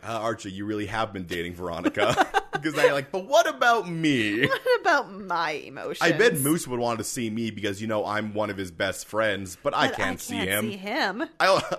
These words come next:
Speaker 1: I can see my father, though.
Speaker 2: <laughs>
Speaker 1: But
Speaker 2: Every
Speaker 1: I ca-,
Speaker 2: day.
Speaker 1: but I can't see Moose.
Speaker 2: I can only look at one person
Speaker 1: Though,
Speaker 2: who's been shot a day.
Speaker 1: though, let's be clear, Moose is probably one of the few people that,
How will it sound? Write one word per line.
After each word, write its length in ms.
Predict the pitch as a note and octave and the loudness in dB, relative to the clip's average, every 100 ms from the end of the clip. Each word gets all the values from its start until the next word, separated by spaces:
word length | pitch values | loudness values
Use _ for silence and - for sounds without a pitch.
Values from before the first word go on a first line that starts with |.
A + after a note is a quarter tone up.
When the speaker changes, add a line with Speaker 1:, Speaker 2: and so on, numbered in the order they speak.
| - | 0
Speaker 1:
I 60 | F3 | 0
can 100 | E3+ | 0
see 100 | G3+ | 0
my 120 | C3+ | 0
father, 460 | - G#3 B3+ G#3 | 2 4 6 4
though. 360 | C3 G#2+ G2 E3 - | 4 4 4 0 -4
Speaker 2:
<laughs> 60 | - - _ _ - | -16 -20 _ _ -2
Speaker 1:
But 60 | A#3+ C4+ | 2 4
Speaker 2:
Every 60 | |
Speaker 1:
I 20 | |
ca-, 80 | C#4 | 4
Speaker 2:
day. 340 | E4 B3+ F#3+ G#3 | 4 2 -2 0
Speaker 1:
but 100 | B2 | 0
I 60 | A#2 | 2
can't 280 | C#3 D3 | 0 0
see 200 | - D3 | -2 -2
Moose. 340 | B2 D3 B2 D3+ | 2 2 2 0
Speaker 2:
I 60 | |
can 160 | G3 A#3 | -4 -4
only 180 | A3+ B3+ | -6 -6
look 160 | A#3 | -6
at 80 | C4 | -6
one 160 | A3 A#3 | -6 -8
person 140 | A#3+ B3+ | 2 4
Speaker 1:
Though, 80 | |
Speaker 2:
who's 140 | B3 - | 4 0
been 140 | A#3 | -6
shot 280 | - G3 F3+ | -2 -2 -2
a 60 | F3+ | -2
day. 340 | C#3 A#2+ G3+ | -4 -2 -2
Speaker 1:
though, 100 | A#3 | 0
let's 220 | A#3+ C4 - | 0 0 -2
be 120 | G3+ | -8
clear, 460 | - A3 G#3 F3 - | -2 4 6 4 2
Moose 320 | D#3+ A3 A3 | 0 0 -2
is 80 | A3 | -12
probably 320 | - G3+ F3 | -8 -8 -6
one 180 | C#3 D3 | -4 -2
of 60 | D3+ | -4
the 80 | |
few 240 | D3 C3 C#3 | -6 -8 -6
people 260 | D3+ C3+ B2+ | -6 -4 -4
that, 220 | A#2+ | -4